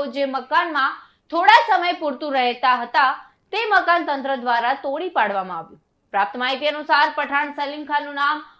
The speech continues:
ઓઇલ ચોરીમાં આવેલ, જેને લઈને લાંગણજ પોલીસે લિસ્ટ બનાવ્યું હતું અને તે લિસ્ટના આધારે મકાન તોડી પાડવાના મંડાલીના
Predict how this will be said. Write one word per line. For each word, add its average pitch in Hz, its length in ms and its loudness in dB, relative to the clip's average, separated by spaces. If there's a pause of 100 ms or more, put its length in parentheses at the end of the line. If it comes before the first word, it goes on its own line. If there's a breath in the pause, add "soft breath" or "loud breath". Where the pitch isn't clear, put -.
(160 loud breath)
ઓઇલ 320 320 4
ચોરીમાં 302 480 4
આવેલ, 262 320 2
જેને 247 260 -2
લઈને 247 340 -4
લાંગણજ 254 560 0
પોલીસે 247 400 -2
લિસ્ટ 302 360 -6
બનાવ્યું 190 500 -4
હતું - 180 -20 (240)
અને 190 160 -14
તે 247 160 -2
લિસ્ટના 302 380 -4
આધારે 285 380 2
મકાન 254 440 -4
તોડી 262 300 -4
પાડવાના 240 480 -2
મંડાલીના 254 720 -2